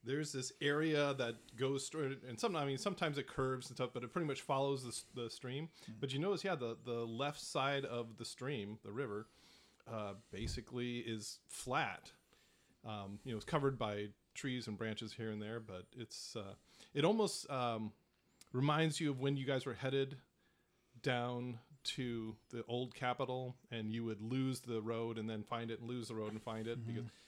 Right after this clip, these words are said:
Speaker 1: you'd go a little further along, and all of a sudden, boom, there'd be a flat section that was straight.
Speaker 2: Um, in the, um, I think in the description of the sword, I can actually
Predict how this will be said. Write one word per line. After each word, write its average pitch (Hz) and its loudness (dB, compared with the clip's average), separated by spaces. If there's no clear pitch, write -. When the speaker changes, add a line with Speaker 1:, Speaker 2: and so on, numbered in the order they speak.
Speaker 1:
you'd 120 -6
go 127 4
a 127 2
little 131 2
further 131 2
along, 123 2
and 120 -2
all 120 2
of 120 0
a 117 -6
sudden, 113 -2
boom, 196 2
there'd 113 -2
be 123 -2
a 117 2
flat 135 0
section 127 -2
that 113 -4
was 101 -8
straight. 127 -4
Speaker 2:
Um, 104 -6
in 123 2
the, 110 2
um, 92 -6
I 120 -14
think 117 -2
in 117 0
the 107 0
description 95 -4
of 82 -4
the 82 -10
sword, 90 -2
I 85 -8
can 90 -12
actually 87 -10